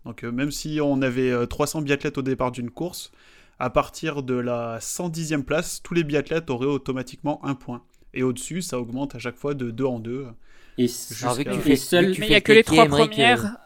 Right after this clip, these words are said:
Speaker 2: Voilà.
Speaker 4: les trois premiers qui marquent des
Speaker 2: C'est
Speaker 4: points
Speaker 2: ça, seuls
Speaker 4: pour
Speaker 2: les
Speaker 4: leur
Speaker 2: trois
Speaker 4: nation.
Speaker 2: premiers par
Speaker 1: Voilà.
Speaker 2: nation marquent des points, exactement.
Speaker 1: Exact.
Speaker 3: Non, mais là, Émeric, vu que tu fais un peu le kéké, euh, la question, c'est que, par exemple, en,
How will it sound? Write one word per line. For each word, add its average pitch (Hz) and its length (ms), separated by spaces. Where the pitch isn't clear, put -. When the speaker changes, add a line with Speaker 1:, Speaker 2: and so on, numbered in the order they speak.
Speaker 2:
Voilà. 131 180
Speaker 4:
les 240 40
trois 226 160
premiers 226 300
qui - 100
marquent 196 160
des 202 140
Speaker 2:
C'est - 60
Speaker 4:
points 139 100
Speaker 2:
ça, 120 220
seuls 151 240
Speaker 4:
pour 143 80
Speaker 2:
les 185 60
Speaker 4:
leur 185 60
Speaker 2:
trois 185 100
Speaker 4:
nation. - 180
Speaker 2:
premiers 135 160
par 135 100
Speaker 1:
Voilà. 131 140
Speaker 2:
nation 135 120
marquent 123 180
des 117 100
points, 104 240
exactement. 95 480
Speaker 1:
Exact. 120 220
Speaker 3:
Non, 117 100
mais 127 100
là, 139 160
Émeric, 135 280
vu 131 80
que 127 60
tu 135 120
fais - 120
un 131 80
peu 135 120
le 117 60
kéké, 151 460
euh, 117 160
la 113 120
question, 139 560
c'est 117 220
que, 120 120
par 117 120
exemple, 123 320
en, 107 220